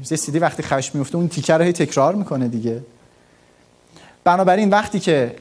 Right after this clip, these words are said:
یه سوال می‌پرسی درست جواب نمیده، شما خیلی دقیق میگی می‌شه لطفاً شفاف‌تر به من جواب بدی؟ دعوت می‌کنی به فکر کردن و تحمل بیشتر. یا من مجدداً سوالمو تکرار می‌کنم.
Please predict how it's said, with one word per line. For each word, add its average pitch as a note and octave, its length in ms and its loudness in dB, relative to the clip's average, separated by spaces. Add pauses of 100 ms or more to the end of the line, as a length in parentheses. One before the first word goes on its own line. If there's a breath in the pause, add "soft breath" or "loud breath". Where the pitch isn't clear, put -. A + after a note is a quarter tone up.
یه D#3+ 80 2
سوال D#3 280 2
می‌پرسی C#3+ 340 -2
درست C#3 280 0
جواب B2 380 0
نمیده، C3 640 0 (360 soft breath)
شما C#3+ 240 -6
خیلی E3+ 220 -2
دقیق C3 360 -4
میگی B2 220 -6 (160)
می‌شه F3 160 -4
لطفاً B2+ 220 -2
شفاف‌تر C3+ 600 -2
به A#2 100 -2
من G#2+ 160 -2
جواب G2+ 360 -8
بدی؟ G#2 220 -10 (840)
دعوت G#2+ 560 -10
می‌کنی C3+ 320 -6
به G#2+ 100 -8
فکر - 240 -16
کردن G2 400 -10
و - 20 -8
تحمل G2 440 -10
بیشتر. F2+ 480 -16
یا G2+ 280 -4 (320 loud breath)
من B3+ 80 2
مجدداً F3+ 440 2
سوالمو F#3 380 0
تکرار D3+ 360 0
می‌کنم. A2 300 -6